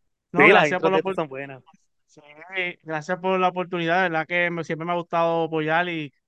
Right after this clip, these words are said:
Speaker 1: y estar en otro espacio y hablar de deporte y, y otros temas que, que se tienen que hablar en los sociales. Ahí puedo hablar yo en mi carácter personal, pero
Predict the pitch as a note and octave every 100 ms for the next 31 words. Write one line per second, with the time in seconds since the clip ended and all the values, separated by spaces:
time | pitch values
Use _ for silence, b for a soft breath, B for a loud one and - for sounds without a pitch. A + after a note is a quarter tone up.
0 | _ - D#3+ D3+ D#3 F#3 G#3 - F#3+ A#3
1 | B3 A#3 G3+ F3+ E3+ D#3+ D#3 D#3+ F#3 G3
2 | F3+ F#3+ B3+ D4 B3 G3+ F#3+ F3+ G#3 G#3+
3 | G#3+ G#3+ G#3 G3 F#3 F3 C#3 - _ _
4 | _ _ _ F#3 F3+ F3 F3+ F#3 F#3+ F#3+
5 | A3+ G#3 - F3 F3+ G3+ A#3+ G#3 G3 _
6 | _ _ _ - D#3 D#3+ E3+ F#3 F3+ F3+
7 | F#3 F#3 F3+ E3+ F3+ E3+ E3 F3+ F#3+ G#3+
8 | G3+ F#3 F3 E3 D#3+